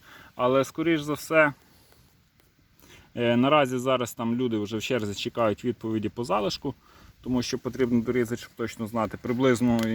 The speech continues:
урожай то я вже по броні попродавав, так сказати. А от точно, е, порахувати, то треба вже Васю обрізати, пова-, обважитися, і тоді буду знати.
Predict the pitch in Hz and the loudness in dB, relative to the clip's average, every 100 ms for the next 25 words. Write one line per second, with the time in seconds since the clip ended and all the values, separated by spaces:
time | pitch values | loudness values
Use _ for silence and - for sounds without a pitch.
0 | 113 107 117 110 117 107 - 107 107 104 | -4 -2 -2 2 2 2 0 0 0 -2
1 | 107 104 - 127 117 117 107 104 - - | -6 -8 -6 -4 -2 -2 -4 -6 -12 -10
2 | - - - - - - - - _ _ | -6 2 2 2 -2 -8 -20 -20 _ _
3 | 135 - 127 120 151 208 196 254 - 151 | -14 -8 -6 -2 0 0 -2 -8 -6 -4
4 | 139 139 - - - - - _ 113 117 | 0 0 -2 -12 -20 -20 -20 _ -4 -2
5 | 113 110 104 - - 165 - 127 - - | -2 -4 -8 -10 -2 -2 -2 -6 -6 -8
6 | 110 110 110 107 104 107 _ - 123 110 | -6 -4 -2 -2 -4 -6 _ -6 -2 -2
7 | - 131 143 127 113 117 110 107 107 107 | 0 4 4 2 -2 -2 -2 -2 -2 0
8 | 110 107 - 113 113 143 139 113 - 110 | 2 2 0 -4 -2 -4 -4 -4 -4 0
9 | 120 - 110 117 127 117 104 107 - _ | 0 0 0 2 2 0 -8 -12 -16 _
10 | _ _ - 117 - 110 110 110 104 101 | _ _ -14 -12 -10 -8 -6 -6 -6 -6
11 | 95 80 | -6 -6